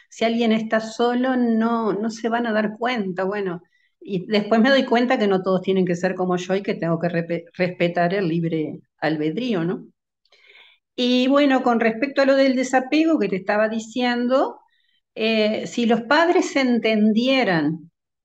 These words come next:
que acompañar y dejar ser a los niños, oh, qué sociedad tendríamos.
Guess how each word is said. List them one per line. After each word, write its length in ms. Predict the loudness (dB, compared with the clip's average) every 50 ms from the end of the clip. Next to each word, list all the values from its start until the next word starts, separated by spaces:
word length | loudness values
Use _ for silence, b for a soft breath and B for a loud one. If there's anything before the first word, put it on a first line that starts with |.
| _ _ _ _ _ _ _ _ _
que 680 | -4 -2 0 2 2 2 2 0 0 -4 -6 -12 _ _ _
acompañar 1400 | -4 -4 -4 -2 -2 -2 -2 0 0 -2 0 0 0 2 2 0 0 0 0 2 2 2 2 2 0 0 -2 -4 -6 -10 -14 -20 _ _ _ _
y 140 | -4 -2 0
dejar 480 | 0 0 0 0 0 0 2 2 0
ser 800 | -2 -4 -10 -12 -2 2 4 6 6 6 6 4 2 0 -2 -6 -8 -14 -20 _ _ _ _ _ _ _ _ _ _ _ _ _ _ -14
a 180 | -8 -6 -2
los 240 | 0 0 0 2 2
niños, 720 | 2 2 2 2 0 0 -2 -2 0 -2 -2 -4 -6 -8 -4 0
oh, 340 | 2 4 4 4 2 0 -2
qué 120 | -4 -4
sociedad 600 | -2 -2 -4 -6 -4 -4 -2 -2 0 0 0 -2 -2
tendríamos. 800 | -2 -2 -2 -2 -4 -8 -12 -14 -14 -16 -18 -18 -20 -20 _